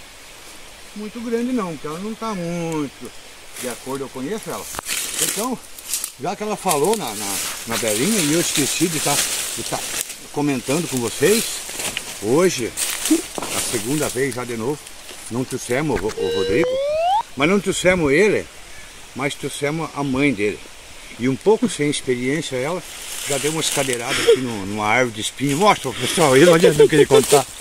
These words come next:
Olha aí, ó. Olha que ela bateu as costas aqui, ó. Que dó. Então hoje eu trouxe a, a mãe do Rodrigo, porque o Rodrigo não podia vir. E hoje tá ela, mas ela já, ela foi bom que ela já me avisou que a Belinha tá aí.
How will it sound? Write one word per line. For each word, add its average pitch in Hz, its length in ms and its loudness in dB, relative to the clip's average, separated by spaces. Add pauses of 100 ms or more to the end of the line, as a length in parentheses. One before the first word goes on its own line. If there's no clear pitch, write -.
(320)
Olha 123 140 6
aí, 120 120 6
ó. 110 140 4 (300)
Olha 190 160 6
que 156 80 4
ela 165 80 8
bateu 147 260 4
as 147 140 2
costas 131 340 2
aqui, 120 100 0
ó. 113 80 4 (640)
Que - 100 0
dó. 135 280 6 (720)
Então 175 300 6
hoje 196 180 10
eu 190 100 8
trouxe 180 360 6 (340)
a, 139 400 6 (360)
a 127 100 -2
mãe 135 220 -2
do 160 80 -2
Rodrigo, 139 440 -2
porque 139 180 -8
o 135 60 -12
Rodrigo 147 280 -8
não 160 100 -6
podia 139 380 -4
vir. 180 240 -4 (600)
E 143 360 -2
hoje 143 280 0
tá 151 140 -2
ela, 135 300 0
mas 113 220 -4 (120)
ela 120 280 -4
já, 135 100 -2
ela 123 400 0 (240)
foi 143 120 0
bom 143 200 -4
que 160 100 -10
ela 147 100 -6
já 151 100 -8
me 175 100 -8
avisou 160 340 -2
que 147 80 -6
a 131 40 -6
Belinha 127 320 -6
tá 160 100 -8
aí. 143 160 -6